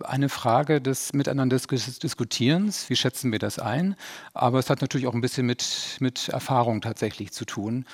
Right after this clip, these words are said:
Und, ähm, wir würden niemals eine Meldung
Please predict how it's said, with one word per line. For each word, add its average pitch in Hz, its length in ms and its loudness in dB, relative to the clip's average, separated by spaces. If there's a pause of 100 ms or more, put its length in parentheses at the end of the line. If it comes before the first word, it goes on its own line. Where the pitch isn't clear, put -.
(260)
Und, 110 500 -2
ähm, 107 320 -2
wir 117 160 6
würden 113 320 4
niemals 135 680 4
eine 123 200 2
Meldung 123 540 4